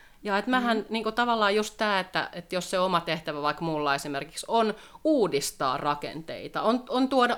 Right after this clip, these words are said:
Speaker 1: uutta sil-, sen oman energian kautta tähän maailmaan, niin eihän mun tarvi mennä siihen N S johonkin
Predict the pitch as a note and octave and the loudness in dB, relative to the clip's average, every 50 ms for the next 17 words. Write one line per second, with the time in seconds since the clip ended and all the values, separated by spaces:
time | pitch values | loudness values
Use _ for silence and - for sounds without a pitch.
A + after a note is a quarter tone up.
0 | - - D4 C#4+ B3 G3+ F3+ F#3 - - - D3 D3 D3 - - - - - - | -2 -2 -2 0 0 0 -2 -4 -6 -6 -2 -2 -2 -2 -4 -14 -20 -20 -20 -20
1 | - - - - - G#3+ G3 F#3+ - - - - G#3 G3 G3 G3 G#3 G3+ F#3 D#3+ | -20 -20 -16 -8 -2 -2 -2 -2 -2 -6 -8 -4 -2 0 2 4 4 4 4 2
2 | D#3 D3+ C#3+ C#3 C3 C3+ C3+ C#3+ C3 C3 C3+ C3+ B2+ A2+ - - C#3 C3+ B2+ B2+ | 2 0 -2 -2 -4 -6 -6 -6 -6 -6 -6 -6 -6 -6 -6 -8 -8 -8 -6 -6
3 | C3 C3 C3+ B2+ B2+ C3+ C#3+ C#3+ D#3 D#3 - A3+ A#3+ A#3+ A#3+ B3 B3+ B3+ C4 C#4 | -6 -6 -6 -6 -4 -4 -4 -4 -4 -2 -2 0 0 0 0 0 2 2 2 2
4 | C4+ C4 C4+ B3+ B3+ B3+ B3+ A#3 G3+ F3+ F3 D#3+ D#3+ D#3+ D#3+ D#3+ - - D#3+ D#3 | 2 2 4 6 6 6 6 4 0 0 0 0 0 -2 -2 -4 -4 -4 -2 -2
5 | D#3+ D3+ D#3 - F3+ E3 D#3+ D3 E3 E3 - F3 D#3+ D#3 F3 D#3 D#3 - D#3+ D3+ | -2 -2 -4 -2 -2 -2 -2 -2 -4 -4 -4 -2 -2 -2 -2 -2 -4 -2 -4 -4
6 | D3+ D#3 | -4 -4